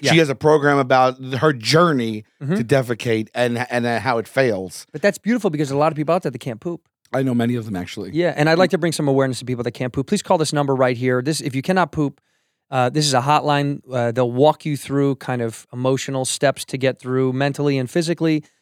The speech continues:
Speaker 1: to hopefully, uh, push that poop out of your pooper. That's the slang. And call the number, uh, right now, uh, please, 'cause we do want you to get help. So thank you.
Speaker 2: This is important work. Uh,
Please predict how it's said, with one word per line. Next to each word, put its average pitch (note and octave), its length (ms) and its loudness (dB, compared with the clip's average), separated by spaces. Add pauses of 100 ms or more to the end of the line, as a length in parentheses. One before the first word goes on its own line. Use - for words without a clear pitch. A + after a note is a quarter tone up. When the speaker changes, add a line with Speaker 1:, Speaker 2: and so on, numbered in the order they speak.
(120)
Speaker 1:
to - 80 -10
hopefully, C#3 480 2 (320)
uh, A#2+ 100 -6
push E3+ 240 0
that C3 160 2
poop C#3+ 340 -6 (120)
out C3+ 160 -2
of C3+ 180 -4
your B2+ 100 -2
pooper. A#2 440 -4 (160)
That's A#2+ 240 -8
the B2+ 100 -12
slang. C3 440 -4 (300)
And C3 120 -10
call F#3 180 4
the D#3 80 2
number, C3+ 420 0
uh, B2+ 120 -6
right C3 200 0
now, A#2 400 -8 (320)
uh, A#2 220 -6
please, C3+ 320 -2
'cause B2 160 -6
we B2 80 -4
do D3+ 160 4
want C#3 220 2
you - 40 -6
to A#2+ 60 -6
get A#2 100 -4
help. A2+ 280 -12 (240)
So A2+ 280 -18
thank C3+ 220 -8
you. A#2+ 200 -12
Speaker 2:
This A2 140 -20
is A2+ 140 -12
important G#2+ 380 -14
work. A2 160 -12 (500)
Uh, C3+ 300 2